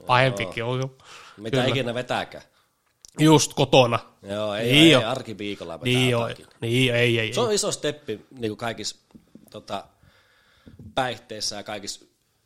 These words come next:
Speaker 2: ylipäät-, huumeissa, alkoholi tai röökin vetäminen, nuuskaa, vittu, mitä
Speaker 1: Mm.
Speaker 2: onkaan, niin sitten kun se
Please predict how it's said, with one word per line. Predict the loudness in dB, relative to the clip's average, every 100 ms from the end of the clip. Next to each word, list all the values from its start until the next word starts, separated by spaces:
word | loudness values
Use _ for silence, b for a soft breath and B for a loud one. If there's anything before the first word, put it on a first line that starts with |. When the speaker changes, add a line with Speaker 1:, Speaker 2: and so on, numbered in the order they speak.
| -20
Speaker 2:
ylipäät-, | -10 -10 -8 -12 -12 -14
huumeissa, | -14 -12 -12 -10 -10
alkoholi | -10 -10 -10 -10 -8
tai | -8 -8 -8 -14 _
röökin | -8 -6 -6 -8 -10
vetäminen, | -10 -8 -8 -8 -12 -10
nuuskaa, | -10 -10 -12 -10 -10 -10
vittu, | -14 -18 -20 -14
mitä | -4
Speaker 1:
Mm. | -2
Speaker 2:
onkaan, | -2 -6 -12
niin | -12 _ b b b
sitten | -8 -6 -6
kun |
se | -4 -4